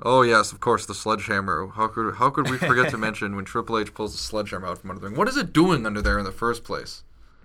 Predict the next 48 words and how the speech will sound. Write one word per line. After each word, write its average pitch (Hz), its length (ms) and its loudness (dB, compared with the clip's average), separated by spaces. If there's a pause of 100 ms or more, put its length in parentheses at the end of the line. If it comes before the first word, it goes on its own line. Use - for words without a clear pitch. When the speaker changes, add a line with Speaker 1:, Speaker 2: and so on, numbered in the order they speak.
(280)
Speaker 2:
Well, 135 140 -4
he's 139 240 -6
the - 80 -6
Speaker 1:
They, - 40 -6
Speaker 2:
boss, - 360 4
Speaker 1:
they 143 80 4
Speaker 2:
so. 120 80 2
Speaker 1:
laying 135 220 4
railroad 143 460 4
ties 160 440 2
in 143 200 -8
the 127 180 -6
arena 151 380 2
there? 185 280 2
I - 20 0
mean, 147 160 -2
Speaker 2:
<laughs> - 20 -6
Speaker 1:
it's 135 80 -8
a 143 100 -2
huge 175 460 -8
hammer. 160 460 -8
I 123 60 -10
don't, 143 180 -10
I - 120 -14
mean, - 340 -14 (600)
but 110 280 -2
yeah, 107 140 0
we'll 127 140 0
see. 147 380 -4 (100)
It's - 160 -12
gonna 143 140 -2
be 135 120 -4
the 123 80 -6
baseball 131 380 -2
bat 123 280 2 (260)
versus 117 400 -6
the 95 80 -10
sledgehammer, 95 640 -8
I 104 40 -16
think. - 380 -18 (340)
Speaker 2:
Let's 147 380 -4
talk 151 320 4
about 127 520 4
at 123 140 0
least 120 360 -8
my 165 640 2 (260)
favorite 151 720 -2
thing 107 580 -4